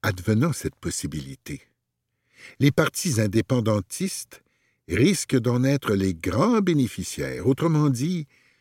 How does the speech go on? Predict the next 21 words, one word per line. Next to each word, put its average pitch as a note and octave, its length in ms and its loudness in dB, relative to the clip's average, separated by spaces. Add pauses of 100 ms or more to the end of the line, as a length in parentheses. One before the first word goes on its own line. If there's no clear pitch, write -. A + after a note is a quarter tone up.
(260)
devant F3+ 300 4
les C3 180 4
lois A#2 240 2
vingt F#2+ 320 -2
et G#2+ 100 2
un D3 80 0
et F#2+ 80 -2
quatre-vingt-seize, D#2+ 1160 -6 (580)
entre F#3+ 320 2
les G2 160 2
ciseaux A#2+ 560 0
juridiques C3+ 680 0
et G2+ 120 2
un F#2+ 100 2
nouvel F#2+ 280 2
épisode F2+ 520 -2
de D#2 260 -6
déchirure A2 840 0
dans F#2 200 -2
la D#2 140 -2
Fédération F#2 840 -4